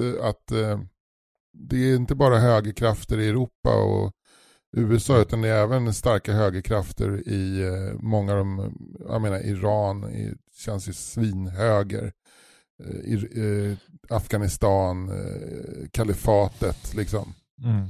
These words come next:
Speaker 1: Det är såna jävla högerkrafter överallt. Och det är så, det är så antiintellektualism på något sätt. Och också en, eh, där man går, eh,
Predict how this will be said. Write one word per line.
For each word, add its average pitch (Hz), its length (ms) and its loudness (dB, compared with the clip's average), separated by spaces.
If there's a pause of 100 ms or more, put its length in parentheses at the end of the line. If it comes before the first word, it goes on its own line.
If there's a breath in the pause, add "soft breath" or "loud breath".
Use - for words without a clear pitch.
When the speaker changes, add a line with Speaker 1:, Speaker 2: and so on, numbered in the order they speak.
(320)
Speaker 1:
Det 107 280 -4
är 104 100 0
såna 120 260 0
jävla 113 340 2
högerkrafter 113 600 2
överallt. 95 500 0
Och 110 60 -2
det 113 60 2
är 113 60 2
så, 123 340 0
det 135 80 2
är 131 40 2
så 135 100 -2
antiintellektualism 123 1400 -2
på - 80 -4
något 87 120 -8
sätt. - 300 -10 (640)
Och - 240 2
också 139 240 2
en, 123 280 6
eh, 120 240 2
där 120 120 0
man 120 180 2
går, 120 380 6
eh, 113 180 4